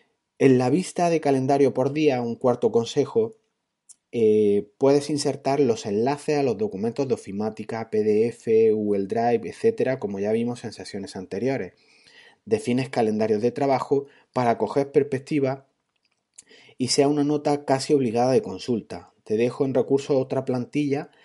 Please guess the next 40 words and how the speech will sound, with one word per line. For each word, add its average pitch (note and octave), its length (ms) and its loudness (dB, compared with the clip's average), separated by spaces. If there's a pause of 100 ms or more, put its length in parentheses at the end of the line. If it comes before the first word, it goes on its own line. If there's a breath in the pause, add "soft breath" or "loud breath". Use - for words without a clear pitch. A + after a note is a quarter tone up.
(240 soft breath)
en A#2+ 160 0
la G#2+ 100 2
que G#2+ 120 -12
se - 180 -6
ve B2+ 160 0
todo C3+ 240 4
el C#3+ 100 4
calendario B2+ 520 0
dos G#2 80 -2
mil A#2+ 180 -2
diecisiete C#3+ 580 -2
en C3 140 0
modo B2+ 280 2
editable, G#2+ 460 -2
en G2+ 80 -6
el G#2 100 -8
que F#2+ 120 -10
puedes A#2+ 320 -6
insertar B2+ 500 -8
en G#2 200 -6
cada, B2+ 640 -6 (100)
en G#2+ 140 -10
cada B2 340 -4
día D3 400 -2 (360 soft breath)
lo G#2+ 140 0
que F#2+ 100 -2
necesites. G2 680 -8 (160)
Enlaces, A2 600 -2
notas, A#2+ 440 -4
P G#2 160 -6
D A2 180 -2
F, C3+ 460 -6 (320 loud breath)
eh, G2+ 420 -2
U A2+ 160 2
R G#2+ 400 0
Ls. C#3 400 0
Entonces G#2+ 540 -4
da B2 120 2
una B2 220 -2
perspectiva C3+ 640 -2